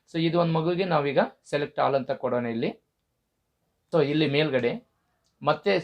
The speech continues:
ನಾವು select all ಮಾಡ್ಕೊಂಡು ಈ ಒಂದು ಸೆಲೆಕ್ಟ್ ಕೊಟ್ಟು ಸಬ್ಮಿಟ್ ಅಂತ ಕೊಡೋಣ. So ಈಗ ಒಂದು ಮಗುವಿಗೆ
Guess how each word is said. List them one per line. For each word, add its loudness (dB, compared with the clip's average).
ನಾವು 0
select -2
all 6
ಮಾಡ್ಕೊಂಡು -2
ಈ -6
ಒಂದು -2
ಸೆಲೆಕ್ಟ್ -6
ಕೊಟ್ಟು -4
ಸಬ್ಮಿಟ್ -2
ಅಂತ -4
ಕೊಡೋಣ. -2
So -6
ಈಗ -4
ಒಂದು 2
ಮಗುವಿಗೆ 0